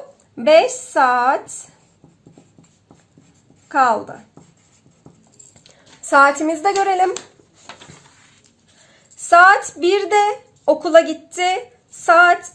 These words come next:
altıda okuldan çıktı. Birde gitti, altıda çıktı. Şu saatler boyunca Cemre okulda kaldı. Acaba burada kaç saat var? Kaç zaman aralığı var?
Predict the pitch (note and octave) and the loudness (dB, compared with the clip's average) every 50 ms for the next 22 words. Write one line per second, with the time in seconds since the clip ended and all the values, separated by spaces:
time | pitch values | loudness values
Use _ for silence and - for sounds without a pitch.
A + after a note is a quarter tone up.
0 | _ - C#4 D#4 E4+ F4+ G4 G4 - G#4 - - F#4+ F#4+ F#4+ F#4+ G#4+ G4 - _ | _ 0 2 4 4 4 2 0 -6 -8 0 2 2 4 2 0 -2 -6 -16 _
1 | _ - D4+ E4 E4 - F4+ E4 D#4 C4+ E4+ E4 F4 F#4+ G4 - D#4+ - - - | _ -2 -2 -2 -2 -4 -8 -6 -2 0 2 4 2 2 0 -6 -8 -10 -12 -16
2 | - - G3 - - - _ _ _ _ _ _ _ - - A3 G#3+ D#4+ F#4 G4+ | -14 -10 -10 -10 -10 -14 _ _ _ _ _ _ _ -18 -14 -6 -4 -2 0 0
3 | G#4+ G#4 C5 - E4+ D4 A3+ D4 F#4 F#4+ - _ - - G4+ G4+ G4 F#4 - - | 0 -2 -2 -2 -4 -4 -4 -6 -10 -10 -12 _ -12 -8 -6 -6 -6 -6 -2 2
4 | C#4 D#4+ E4 E4+ F4 F4 F4+ F4+ - F#4 G4 F#4+ - E4+ - - - _ - A3 | 4 6 6 6 4 2 -2 -4 -4 -4 -4 -4 -6 -8 -8 -12 -16 _ -6 -4
5 | G#3 - - - _ _ _ _ _ _ - - - - A4 - - - A4 G#4+ | -4 -6 -8 -16 _ _ _ _ _ _ -14 -12 -8 -6 -6 -6 -4 0 2 4
6 | G4+ F4 C#4+ C#4 C4+ - - A#3+ A#3 G#3+ G#3+ A3 A#3 D4 E4+ F#4 G4 G4+ G4 F#4+ | 4 4 2 0 -2 -6 -6 -4 -2 -2 -2 -4 -4 -6 -6 -4 -4 -4 -4 -4
7 | F#4 G4 G4+ G4+ G4+ G4+ - - - _ _ - - A#3+ B3+ F4 F#4 G4 F#4 F#4+ | -4 0 2 2 2 2 0 -4 -14 _ _ -16 -10 -6 -2 0 0 0 -2 -2
8 | G#4+ G#4+ - - E4 - - E4+ D#4+ C#4+ D4 D#4 D#4 D#4+ C#4 A#3 A3 G#3 G3 - | -2 -2 0 -2 -4 -4 -6 -6 -6 0 0 -2 0 0 -2 -2 -2 -4 -6 -10
9 | - - - - _ _ _ - E4 F4 F4 G#4 G4+ G4 F4 D4 D4+ D4 E4 F#4+ | -12 -14 -14 -16 _ _ _ 0 2 2 4 2 4 4 4 4 4 2 -2 -6
10 | G4 E4 G4+ G4+ G4+ G4+ - A4 A4+ C5 C5 - - - - - D4+ C#4+ D4+ D#4+ | -6 0 0 0 0 0 0 0 0 0 -2 -10 -16 -12 -4 0 2 2 2 2
11 | F4+ G#4+ - - - - C4 C4 - G#3+ - - _ _ - F4 F#4 G4+ A#4+ - | 0 -2 -6 -16 -8 0 0 0 0 0 -8 -18 _ _ -6 -4 -4 -4 -4 -6
12 | A#3+ B3+ C#4+ C#4+ D4+ E4 F4 E4 - - C4 B3+ C4 C4 B3+ C#4 D#4 E4+ D#4+ B3+ | -2 0 0 4 4 4 4 2 0 -4 -4 -2 -4 -4 -4 -4 -4 -4 -4 -4
13 | F3+ D#3 - | -6 -6 -6